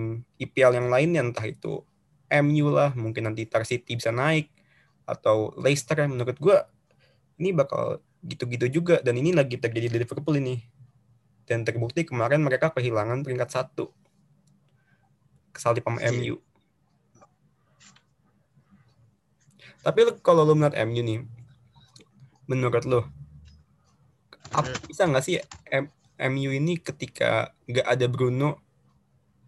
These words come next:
Speaker 1: apa, mengendalikan pertandingan atau gimana menurut lu?
Speaker 2: Kalau nggak ada Bruno, M U sih kata gua nggak ada sih. Nggak, apa, kurang, kurang. Kalau cuman masih ngandelin Pogba di teng-,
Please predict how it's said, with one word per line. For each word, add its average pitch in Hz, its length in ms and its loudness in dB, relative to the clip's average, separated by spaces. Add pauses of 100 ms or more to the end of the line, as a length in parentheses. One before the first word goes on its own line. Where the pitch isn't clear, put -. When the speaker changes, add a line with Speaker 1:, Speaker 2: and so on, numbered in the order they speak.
(120)
Speaker 1:
apa, 147 240 -2 (640)
mengendalikan 117 560 2
pertandingan 120 480 0
atau 113 400 2
gimana 113 320 -2 (320)
menurut 117 240 -6
lu? 113 80 -8 (1600)
Speaker 2:
Kalau 135 480 6
nggak 147 160 6
ada 143 160 6
Bruno, 151 400 2
M 151 240 2
U 202 160 0
sih 202 80 2
kata 175 240 4
gua 180 160 2
nggak 139 240 4
ada 143 80 6
sih. 110 240 -2 (480)
Nggak, 127 240 2 (160)
apa, 151 320 -6 (800)
kurang, 151 320 6
kurang. 110 240 2 (960)
Kalau 147 240 6
cuman 165 240 0
masih 160 240 2
ngandelin 156 400 4
Pogba 160 320 4
di 156 160 4
teng-, 160 160 2